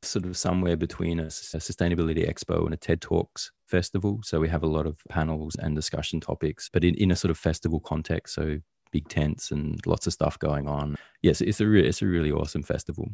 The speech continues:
But they had identified the economics as one of the, the key streams that they wanted to focus on. So it's energy, biodiversity, humanity renewal, economics, food production, and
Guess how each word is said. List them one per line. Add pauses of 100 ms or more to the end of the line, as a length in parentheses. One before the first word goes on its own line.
But
they
had
identified
the
economics
as
one
of
the,
the
key
streams
that
they
wanted
to
focus
on.
So
it's
energy,
biodiversity,
humanity
renewal,
economics, (180)
food
production,
and